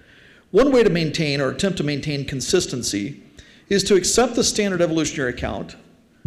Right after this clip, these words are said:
but then suggest that God took two existing hominids and refurbished them.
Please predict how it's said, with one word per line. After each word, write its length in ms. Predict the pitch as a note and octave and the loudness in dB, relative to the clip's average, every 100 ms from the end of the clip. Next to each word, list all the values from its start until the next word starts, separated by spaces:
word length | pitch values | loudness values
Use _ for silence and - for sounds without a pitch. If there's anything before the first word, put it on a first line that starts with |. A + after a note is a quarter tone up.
| - - | -8 -6
but 140 | E3 | 0
then 120 | A#3 | 2
suggest 480 | A3+ G3+ F3 F#3 - | 2 2 2 2 2
that 140 | F3 | -2
God 320 | - F3 E3 - | 0 0 0 -2
took 240 | D#3 - | -2 -2
two 220 | - B3+ | -2 0
existing 480 | A3 C#3 F#3+ - F3 | 0 0 0 -2 -4
hominids 500 | C#3 C3 C3 D#3 D#3+ | -4 -6 -6 -8 -6
and 140 | D#3 | -2
refurbished 600 | E3 E3 - B2 G2+ - | -2 -2 -4 -4 -4 -6
them. 240 | G2+ D#2+ | -8 -12